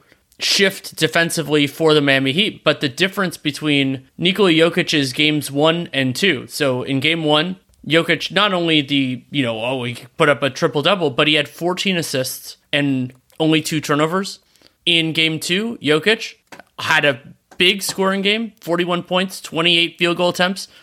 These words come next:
more than twice as many as he had in game one, but only four assists compared to five turnovers. They made him a scorer,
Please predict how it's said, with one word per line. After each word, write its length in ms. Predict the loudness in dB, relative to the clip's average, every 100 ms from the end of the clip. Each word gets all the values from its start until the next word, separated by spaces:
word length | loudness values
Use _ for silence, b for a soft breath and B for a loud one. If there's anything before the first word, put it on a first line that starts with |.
| b
more 240 | 4 4
than 160 | 4 -2
twice 340 | 2 0 0
as 140 | -4 -2
many 220 | 0 0
as 100 | 0
he 80 | 0
had 160 | 0
in 80 | 0
game 220 | -2 0
one, 240 | 0 -2 -6 b
but 100 | 4
only 200 | 6 4
four 280 | 4 4 4
assists 480 | 2 0 0 -2 -4
compared 340 | 0 2 0
to 60 | 0
five 280 | 0 0
turnovers. 500 | -2 -4 -4 -8 -20 _ 0
They 100 | 2
made 220 | 2 2
him 160 | 0
a 40 | 0
scorer, 380 | 2 2 2